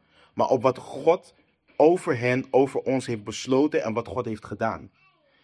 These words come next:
De uitdrukking sluit aan bij Romeinen acht vers negenentwintig en dertig, hè, waar Paulus heeft laten zien dat de redding van begin tot eind Gods werk is. God heeft van tevoren gekend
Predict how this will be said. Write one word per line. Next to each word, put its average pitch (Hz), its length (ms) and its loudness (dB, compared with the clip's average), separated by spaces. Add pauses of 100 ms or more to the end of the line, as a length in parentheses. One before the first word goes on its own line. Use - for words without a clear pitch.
(200)
De - 140 0
uitdrukking 156 640 2
sluit 123 420 2 (280)
aan 117 520 0
bij 113 160 4
Romeinen 110 500 -2
acht - 220 -2
vers 107 200 -8
negenentwintig 113 560 -6
en 98 160 -10
dertig, 107 480 -4 (320)
hè, 165 120 -2
waar 120 160 0
Paulus 120 300 4
heeft 123 140 -4
laten 113 260 0
zien 143 260 -6
dat 123 140 -2
de 107 140 -6
redding 120 320 -2
van 113 140 -2
begin 147 480 -2
tot 127 200 -8
eind 113 380 -4 (300)
Gods - 300 -4
werk 123 320 0
is. - 300 -18 (920)
God - 360 -10
heeft 98 140 -6
van 107 140 -8
tevoren 123 400 0
gekend 151 480 0